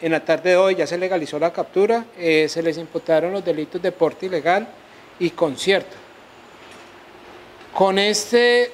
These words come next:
con esta situación de la captura de estas personas y la incautación de estas armas de fuego,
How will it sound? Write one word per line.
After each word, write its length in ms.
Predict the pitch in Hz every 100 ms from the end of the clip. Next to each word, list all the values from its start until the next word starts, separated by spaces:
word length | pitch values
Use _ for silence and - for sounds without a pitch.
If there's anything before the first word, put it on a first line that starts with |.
| -
con 160 | 190
esta 200 | 190 247
situación 680 | 233 233 185 - 180 196 214 - 180
de 420 | 185 175 165 180
la 140 | 175
captura 420 | - 165 - 208 226
de 40 |
estas 240 | 214 220
personas 640 | - 175 - 185 185 196 - - - - - -
y 80 | 175
la 120 | 180
incautación 680 | 170 175 170 175 156 180 196
de 80 |
estas 240 | 208 226 202
armas 280 | 208 208 202
de 100 | 151
fuego, 480 | 180 180 175 208